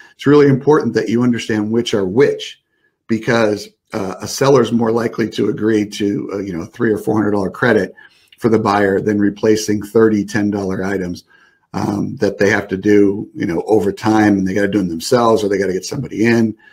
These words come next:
Um, it, it's, it, separate these things out. Bottom line, don't mess with your closing over small things. Get your house, get her done, uh, and don't, don't sweat the small stuff, okay?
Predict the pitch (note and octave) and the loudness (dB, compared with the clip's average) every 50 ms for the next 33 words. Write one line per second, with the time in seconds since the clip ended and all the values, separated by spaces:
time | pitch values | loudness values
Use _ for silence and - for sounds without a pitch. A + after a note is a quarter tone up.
0 | - - - - _ _ - - _ - G#2+ A2 G#2+ G2+ G2+ G2 G2 G2 G2 F#2+ | -20 -20 -20 -20 _ _ -20 -10 _ -2 0 2 2 0 0 0 -2 -4 -6 -10
1 | F#2+ _ _ _ _ _ _ _ _ A2 G#2 - G2 G#2 - - - _ _ _ | -14 _ _ _ _ _ _ _ _ 0 2 2 2 0 0 -2 -10 _ _ _
2 | - D3+ - - - - - - E3 D#3 D#3 C#3 B2+ A#2+ A#2+ - A#2+ G#2 - - | -8 -8 -6 -6 -6 -4 0 0 0 2 4 4 4 4 2 2 0 0 0 -2
3 | A2 G#2 G#2 F#2+ F#2+ F2+ - - - - F3 F#3 F3 C#3+ B2 F#2+ F2 - - _ | -2 -2 -2 -2 -4 -6 -8 -10 -2 0 2 2 2 2 0 -2 -4 -12 -16 _
4 | _ _ _ _ _ _ _ _ _ _ _ _ _ _ _ C#3+ D3+ E3 D#3+ D#3 | _ _ _ _ _ _ _ _ _ _ _ _ _ _ _ 2 4 4 4 4
5 | D3+ D3 D3 - C3+ A#2+ A#2 A2 - - A2+ G#2 G#2+ G2+ G#2 G2+ G2+ D#2+ - _ | 2 0 0 0 0 0 0 -2 -2 -4 -4 -4 -2 -4 -6 -8 -8 -10 -14 _
6 | _ _ _ A2 A#2 G#2+ G#2+ G#2 - - G#2+ G2+ F#2+ G2 F#2 - - G#2 G2+ G2 | _ _ _ -2 -2 0 0 -2 -4 -4 -6 -6 -6 -6 -8 -10 -10 -10 -8 -8
7 | G2+ F#2+ F#2 - _ _ _ _ - B2+ - - C3 C3 C3 - - B2 G#2+ G2 | -10 -12 -14 -18 _ _ _ _ -20 -20 -8 0 0 0 0 2 0 0 0 0
8 | G2 G2 G2 F2 E2+ - - - _ _ - G2+ A#2+ B2 B2+ A#2 G#2 A2 G2 G2 | 0 -2 -2 -4 -6 -8 -14 -16 _ _ -4 0 2 4 4 2 2 0 -2 -2
9 | G#2 G2 F#2+ F#2+ _ _ _ _ _ _ _ _ G2 F#2+ G2 F#2+ - - - F#2+ | -4 -6 -6 -10 _ _ _ _ _ _ _ _ -8 -6 -6 -8 -10 -10 -8 -6
10 | G#2 A2 A2+ A2+ A2 A2 - - A2+ A2+ A2 - A2+ F#2+ - - - - - F#2+ | -2 -2 0 0 -2 -4 -4 -4 -4 -4 0 -2 -2 -2 -2 -6 -10 -10 -10 -10
11 | E2 - - - - C#2+ - - _ _ _ _ _ - G2 - C#3 D#3+ A#3 B3 | -10 -10 -12 -12 -12 -14 -14 -16 _ _ _ _ _ -8 -4 0 0 0 0 0
12 | - - | -4 -10